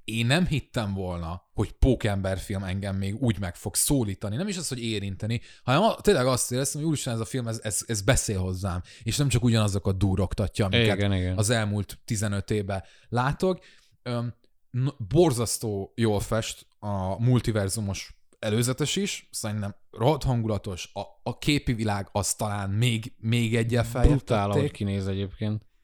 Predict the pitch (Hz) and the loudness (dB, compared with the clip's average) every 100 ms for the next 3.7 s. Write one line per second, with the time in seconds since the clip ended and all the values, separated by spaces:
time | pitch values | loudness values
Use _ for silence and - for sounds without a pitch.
0 | _ 110 123 120 120 131 - - 180 - | _ -4 0 0 0 0 2 8 8 8
1 | 160 - 139 117 113 113 117 120 110 107 | 2 0 -4 -4 -2 0 2 4 4 6
2 | 107 104 123 - - _ - 117 110 113 | 6 6 4 4 -6 _ -4 -2 0 0
3 | 131 117 104 101 113 151 _ | 0 0 -4 -2 -4 -4 _